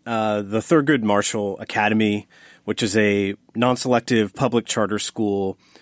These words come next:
in a neighborhood that's often overlooked by the rest of the city. Um,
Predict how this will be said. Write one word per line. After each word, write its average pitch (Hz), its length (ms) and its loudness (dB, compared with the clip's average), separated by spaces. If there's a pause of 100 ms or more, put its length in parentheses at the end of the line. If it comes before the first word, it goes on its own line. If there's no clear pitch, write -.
(500)
in 120 120 -2
a 139 80 4
neighborhood 180 440 4
that's 135 280 2
often 131 300 2
overlooked 127 640 0
by 98 400 -2 (160)
the 107 80 -8
rest 107 280 -4
of 104 80 -8
the 98 80 -12
city. 90 440 -10 (420)
Um, 95 440 -4